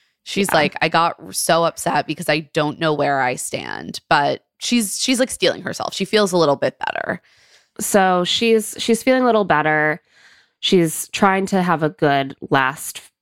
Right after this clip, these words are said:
Speaker 2: hour or so with Zach. And so they start out with a little joking around. Apparently, he's never ridden horseback. These are things we might have found out about if the audio had been working.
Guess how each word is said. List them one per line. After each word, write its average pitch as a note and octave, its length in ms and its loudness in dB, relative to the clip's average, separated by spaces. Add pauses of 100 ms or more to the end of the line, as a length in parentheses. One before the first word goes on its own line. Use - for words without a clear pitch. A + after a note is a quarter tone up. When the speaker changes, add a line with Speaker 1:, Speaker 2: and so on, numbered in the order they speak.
(120)
Speaker 2:
hour C#3 320 0
or D3 60 -6
so C#3 280 -4
with C#3+ 200 -6
Zach. G#2 540 -2 (120)
And C#3 440 -2
so C3 460 -2 (400)
they G#3 100 4
start A3+ 280 2
out G#3+ 320 0
with F3 100 -2
a G3 40 -2
little F#3 140 4
joking F3 440 2
around. D3+ 500 2
Apparently, F#3+ 380 2
he's G#3+ 120 2
never F3 240 2
ridden D#3+ 220 2
horseback. D#3 600 0
These D#3+ 200 -4
are D#3+ 60 -2
things D#3+ 260 -2
we E3 60 0
might D3+ 200 2
have E3 80 -2
found D3 260 0
out C#3+ 140 -2
about C#3+ 220 0
if D3 120 -8
the D3 120 -2
audio C#3+ 380 -4
had - 140 -8
been D3 200 -8
working. D3 720 -4